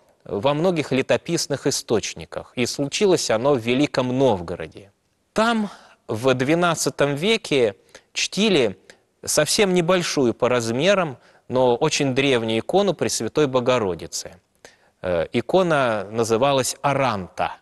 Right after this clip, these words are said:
что в переводе с греческого, м, означает «молящийся». Это изображение Пресвятой Богородицы, э, сидящей в молитвенной позе, ее руки торжественно воздеты,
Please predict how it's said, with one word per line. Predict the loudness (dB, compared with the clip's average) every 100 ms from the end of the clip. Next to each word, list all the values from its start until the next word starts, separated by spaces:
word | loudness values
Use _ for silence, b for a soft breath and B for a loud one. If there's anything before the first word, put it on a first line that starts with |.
| _ _ _
что | -12 0 2 2
в | 0
переводе | -2 0 2 2 0
с | -2
греческого, | -2 0 0 -2 -6 -4 -2 0 0 0 -4
м, | -8 -16 -20 -20 -6
означает | -4 -4 -2 0 0 0
«молящийся». | -2 0 2 0 -2 -8 -10 -10 -10 -12 _ _ _ _ _ B B
Это | -2 2 2
изображение | 2 2 2 2 2 2 0
Пресвятой | 0 -4 -2 0 0
Богородицы, | 2 2 2 2 0 -2 -2 -4 b b b
э, | -6 -4
сидящей | 0 0 4 2 2 0 -2 -2 -4 b
в | -6
молитвенной | -2 0 0 -2 -4 -2 -2
позе, | -2 2 2 2 -2 -2 b b b _
ее | -2 2 4
руки | 4 0 -2
торжественно | 0 0 0 0 0 -2 -2 0
воздеты, | 2 0 -2 0 0 2 0